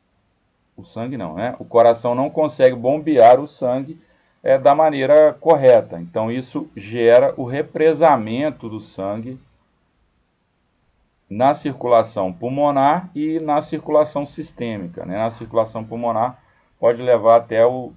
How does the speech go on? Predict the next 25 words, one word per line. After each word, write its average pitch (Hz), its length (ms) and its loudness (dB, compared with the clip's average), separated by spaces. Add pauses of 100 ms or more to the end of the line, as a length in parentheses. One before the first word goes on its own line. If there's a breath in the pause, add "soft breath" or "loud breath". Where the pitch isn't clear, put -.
é, 107 440 0
o 101 80 -2
derrame 113 400 -8
pleural, 101 560 2
né? 92 160 -6
O, 98 400 -8
o, 92 200 -10
a, 87 240 -10 (480)
o 101 100 -14
encharcamento 110 800 -4
do 104 100 -10
coração. 104 640 0 (1400)
E 139 160 2
essa 196 340 4 (360)
característica 135 840 0
aqui, 98 480 -10
é, 92 720 -4 (920)
de, 104 460 -8
de, 104 640 -10
de 95 400 -16
fibra 170 320 -4
muscular, 113 760 2 (180)
fibra 156 280 -4
cardíaca 107 640 0
lesionada, 98 880 -4